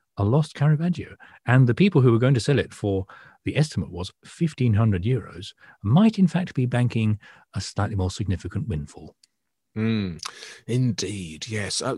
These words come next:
Speaker 2: do you know what? Um, I actually had a look at this auction before the Caravaggio came out, because, you know, I sort of, I plough through all the auction pages, as you do indeed, looking for stuff. And I, I, I completely missed this. I skipped past it. But there was another picture in the auction,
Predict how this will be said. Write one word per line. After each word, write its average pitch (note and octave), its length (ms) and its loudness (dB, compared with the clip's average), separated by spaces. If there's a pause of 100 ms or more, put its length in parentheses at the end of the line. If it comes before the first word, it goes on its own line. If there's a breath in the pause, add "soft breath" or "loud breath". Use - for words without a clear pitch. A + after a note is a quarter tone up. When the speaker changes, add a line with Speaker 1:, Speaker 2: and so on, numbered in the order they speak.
Speaker 2:
do - 160 -6
you A#3+ 40 2
know C#4+ 180 2
what? A#2+ 340 4
Um, C3+ 300 0
I G#3 180 2
actually D3+ 460 -4
had C3+ 160 -2
a C3+ 60 0
look E3 200 -2
at - 80 -6
this G#2+ 160 -4
auction F#2 400 -6
before B2+ 540 -2
the G#2+ 480 0
Caravaggio G2+ 580 -4
came G2+ 260 -4
out, F2 220 -4
because, - 160 -8
you B2 80 0
know, G2+ 120 -2
I E2+ 60 -4
sort F2 200 -6
of, D#2+ 60 -14 (240)
I F#2+ 160 -6
plough F#2+ 320 -6
through F2 280 -8
all E2 120 -8
the D#2+ 100 -10
auction E2+ 340 -10
pages, E2 280 -8
as A#2 160 0
you C3+ 120 -2
do G2 140 -2
indeed, F2 300 -6
looking D#2 240 -10
for - 100 -18
stuff. - 260 -8 (460 loud breath)
And C3+ 160 2
I, D3+ 120 4 (200)
I, A#2 100 -2 (240)
I - 60 -2
completely E3+ 460 -2
missed G2+ 280 -4
this. C2+ 220 -12
I F2+ 220 -6
skipped - 420 -6
past G2 360 -6
it. D2 100 -10
But B2 100 -6
there C3+ 80 2
was B2+ 80 0
another E3+ 220 2
picture - 320 -8
in G#2 60 -2
the G2 100 -4
auction, F2 360 -8